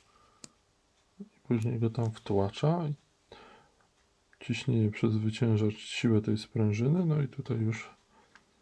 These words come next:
tu jest w tej sekcji, tu mamy jedno uszczelnienie, tam w środku mamy drugie. W tej sekcji zewnętrznej jest jakby wysokie ciśnienie, ono jest przepychane przez, e, nie widzę tutaj, przez ten otworek,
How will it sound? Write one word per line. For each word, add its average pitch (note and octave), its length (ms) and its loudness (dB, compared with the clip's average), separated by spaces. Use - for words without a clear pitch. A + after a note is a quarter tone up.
tu - 160 -2
jest A2 160 -2
w - 80 -12
tej G#2+ 180 2
sekcji, - 480 -2
tu A2 140 -2
mamy G#2 240 2
jedno G#2+ 300 0
uszczelnienie, A#2 760 0
tam A2+ 220 -2
w A2 40 -6
środku A#2 400 -4
mamy A2+ 280 2
drugie. A#2 520 2
W - 140 -20
tej A#2 180 2
sekcji A2+ 460 -2
zewnętrznej A#2 720 4
jest A2+ 140 2
jakby G#2+ 320 0
wysokie A#2 440 0
ciśnienie, A#2+ 560 0
ono G#2+ 140 4
jest G#2 200 0
przepychane A2+ 760 2
przez, - 500 2
e, C3+ 320 2
nie C3+ 140 0
widzę C3+ 280 -2
tutaj, - 380 -16
przez - 260 2
ten A2+ 200 2
otworek, A#2+ 680 0